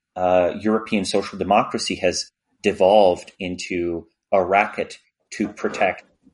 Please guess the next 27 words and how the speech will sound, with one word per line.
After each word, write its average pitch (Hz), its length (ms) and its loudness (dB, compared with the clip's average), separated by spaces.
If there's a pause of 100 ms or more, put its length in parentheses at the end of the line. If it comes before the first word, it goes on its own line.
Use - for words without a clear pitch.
(120)
existing 104 600 -2
industries 90 600 -4
from 85 180 -6
disruption 85 680 -6 (440)
and 98 100 -4
the - 60 -6
family 101 460 -2
wealth 85 320 0 (300)
tied 98 440 0
to - 80 -14
these 87 200 -6
existing 82 680 -6 (240)
old 87 300 -2
companies. 85 600 -8 (400)
And 98 200 0
the 107 80 0
U 139 100 2
S 143 140 -4
is 95 100 -8
better 123 320 -2
in 143 60 -4
this 147 240 -6
regard, 160 360 -4 (240)
but - 180 -6
let's 160 140 0
be 180 160 -2
honest, 160 460 -2